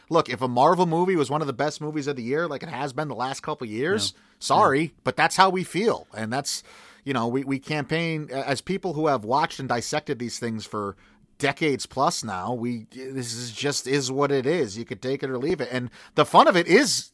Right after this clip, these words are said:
Speaker 1: hearing you disagree with us. Like, if we're that
Speaker 2: Truly.
Speaker 1: off and you wanna, you wanna chastise us, we're all for it. Tell us about it. Reach out to us on any of our social medias, and we, we'll interact with you.
Speaker 2: And like I said at the top, I think, uh, I'm gonna seek out a lot of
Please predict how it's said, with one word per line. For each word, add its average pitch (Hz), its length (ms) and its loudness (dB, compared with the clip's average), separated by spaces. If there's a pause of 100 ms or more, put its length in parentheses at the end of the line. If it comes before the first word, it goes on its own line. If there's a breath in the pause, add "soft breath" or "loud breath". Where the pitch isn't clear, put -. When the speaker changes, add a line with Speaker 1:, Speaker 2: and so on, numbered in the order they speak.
Speaker 1:
hearing 226 300 2
you 190 120 0
disagree 156 560 0
with 165 240 0
us. - 380 0
Like, 113 180 -6
if 110 120 -12
we're 202 180 -2
that 139 300 4
Speaker 2:
Truly. 214 180 2
Speaker 1:
off 175 260 4
and 113 240 -8
you 135 120 -2
wanna, 160 360 0 (300 loud breath)
you 135 140 -2
wanna 156 180 0
chastise 127 580 -2
us, 135 300 -6 (280)
we're 170 300 2
all 262 160 8
for 208 300 0
it. - 80 -10
Tell - 180 -2
us - 120 -4
about 117 240 -2
it. 92 80 -14
Reach 131 160 -6
out 170 180 -2
to 170 80 -6
us 131 140 -6
on 120 100 -6
any 135 140 -6
of 135 80 -4
our 139 80 -2
social 147 340 -6
medias, 123 420 -8
and 104 220 -14
we, 117 180 -4
we'll 120 280 -8
interact 131 360 -8
with 101 120 -18
you. - 80 -18 (100)
Speaker 2:
And 165 160 -2
like 214 200 0
I 185 80 0
said 196 320 0
at 139 120 -2
the - 120 -4
top, 131 420 -2
I 110 100 -4
think, 135 380 -8
uh, 110 420 0 (260)
I'm 147 140 2
gonna 185 140 0
seek 143 320 -4
out 120 140 0
a 110 40 -4
lot 110 240 0
of 104 240 -4